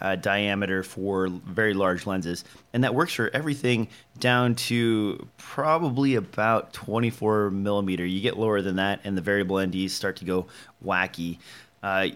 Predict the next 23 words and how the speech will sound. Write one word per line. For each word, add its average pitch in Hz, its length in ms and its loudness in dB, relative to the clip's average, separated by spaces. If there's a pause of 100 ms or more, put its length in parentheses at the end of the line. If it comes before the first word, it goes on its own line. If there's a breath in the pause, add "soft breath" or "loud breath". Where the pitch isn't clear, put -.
this 127 300 -2
is 165 140 0
good 127 280 4
for 104 540 2 (240)
sixteen - 680 0
to 104 40 -2
thirty-five 113 580 0
millimeter, 92 600 -2 (420 soft breath)
uh, 95 220 0
but 113 420 2 (240)
at 117 160 -2
that 165 220 2
point, 147 400 0 (440)
do 98 100 -8
you 117 120 2
really 165 260 2
need 147 300 4
shallow 143 340 2
depth 143 220 0
of - 80 -8
field 156 400 -2
in, 113 500 2
uh, 95 340 0